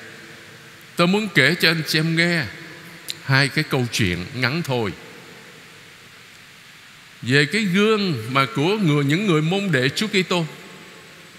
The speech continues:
đã phục vụ cho đến chết, phục vụ anh chị em của mình, nhất là những người nghèo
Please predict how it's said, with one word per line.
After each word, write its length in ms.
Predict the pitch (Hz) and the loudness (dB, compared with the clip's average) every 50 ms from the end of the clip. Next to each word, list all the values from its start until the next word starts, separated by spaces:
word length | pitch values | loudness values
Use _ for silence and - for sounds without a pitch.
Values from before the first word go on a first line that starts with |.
| - - - - - - - - - - - - - - - | -20 -20 -20 -20 -20 -20 -20 -20 -20 -20 -20 -20 -20 -10 -2
đã 100 | 127 151 | -2 -2
phục 360 | 165 - - 151 135 135 - | 0 2 0 0 0 0 0
vụ 300 | 143 135 117 110 107 110 - - - - - - - - - - - - - - - - | 0 2 2 2 0 -2 -6 -8 -14 -18 -18 -20 -20 -20 -20 -20 -20 -20 -20 -20 -10 -2
cho 140 | - 139 123 | 0 0 2
đến 200 | 123 131 139 151 147 | 2 2 0 0 0
chết, 220 | - 151 147 160 - - - - - - - - - - - - - - - - - - - - | 0 0 0 0 -2 -6 -18 -18 -18 -18 -20 -20 -20 -20 -20 -20 -20 -20 -20 -20 -20 -20 -10 -2
phục 200 | 143 143 151 - | -2 -2 0 0
vụ 240 | 156 139 147 160 151 - | 0 2 2 0 0 -2
anh 160 | - 190 196 180 | -2 -2 -2 -2
chị 160 | - - 151 | 0 0 0
em 240 | 147 151 185 180 185 | 0 0 0 -2 -2
của 160 | 175 - 151 | -2 -2 0
mình, 280 | 156 175 151 120 98 85 73 - - - - - - - - - - - - - - - - - - - - - - - - - | 2 2 2 0 0 -4 -10 -14 -18 -20 -20 -20 -20 -20 -20 -20 -20 -20 -20 -20 -20 -20 -20 -20 -20 -20 -20 -20 -20 -20 -10 -2
nhất 240 | 151 185 208 202 - | 0 0 0 2 0
là 80 | 135 | 0
những 320 | 113 110 117 127 156 160 139 | 0 2 0 0 0 0 2
người 280 | 127 120 110 104 104 | 2 2 2 2 2
nghèo 400 | 104 104 107 107 101 98 92 87 | 0 0 0 0 0 0 -2 -6